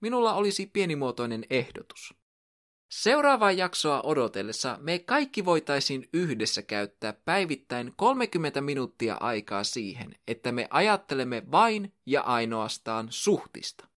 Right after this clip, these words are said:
Jos jokainen meistä keskittyy intensiivisesti jokaiseen suhtiksen yksityiskohtaan kahden viikon ajan – Kenties saamme seuraavan jakson julkaisun aikoihin lukea uutisista silminnäkijähavaintoja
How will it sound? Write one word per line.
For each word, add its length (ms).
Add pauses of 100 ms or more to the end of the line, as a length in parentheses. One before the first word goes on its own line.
(360)
Jos 420
jokainen 500
meistä 380
keskittyy 720
intensiivisesti 1160
jokaiseen 680
suhtiksen 680
yksityiskohtaan 1200
kahden 420
viikon 420
ajan – 420 (460)
Kenties 640
saamme 380
seuraavan 640
jakson 380
julkaisun 640
aikoihin 540
lukea 360
uutisista 680
silminnäkijähavaintoja 1300